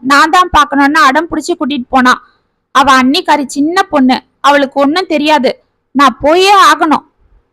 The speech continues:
"அம்மா, குழந்தைய வச்சுக்கிட்டு எப்படி?" "அதுதான் நீ தைரியமான பொண்ணாச்சே, நானே எல்லாத்தையும் பார்த்துப்பேன்னு சொன்ன, அப்புறம் என்ன?" என்றான் மோகன். குழப்பத்தில் இருந்த கௌரியின் முகம் கோபமாக மாறியது. டக்கென அவள் தன் அண்ணனை பார்த்து,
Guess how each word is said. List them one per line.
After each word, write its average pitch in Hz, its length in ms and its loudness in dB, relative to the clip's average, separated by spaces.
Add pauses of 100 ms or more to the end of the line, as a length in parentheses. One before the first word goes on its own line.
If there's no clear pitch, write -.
(400)
"அம்மா, 302 280 2 (400)
குழந்தைய 370 480 0
வச்சுக்கிட்டு 311 500 -6 (120)
எப்படி?" 339 380 -4 (1000)
"அதுதான் 392 420 0
நீ 453 120 -4
தைரியமான 403 580 0
பொண்ணாச்சே, 320 540 0 (300)
நானே 311 380 2
எல்லாத்தையும் 359 520 0
பார்த்துப்பேன்னு 359 520 -2
சொன்ன, 339 340 0 (300)
அப்புறம் 359 400 0
என்ன?" 392 160 -4 (440)
என்றான் 269 440 0
மோகன். 254 380 0 (760)
குழப்பத்தில் 381 540 0
இருந்த 285 260 -2
கௌரியின் 285 460 0
முகம் 262 280 0 (140)
கோபமாக 269 640 -2
மாறியது. 226 480 -2 (380)
டக்கென 302 460 -4
அவள் 262 280 0
தன் 247 200 -4
அண்ணனை 277 360 0
பார்த்து, 262 340 -2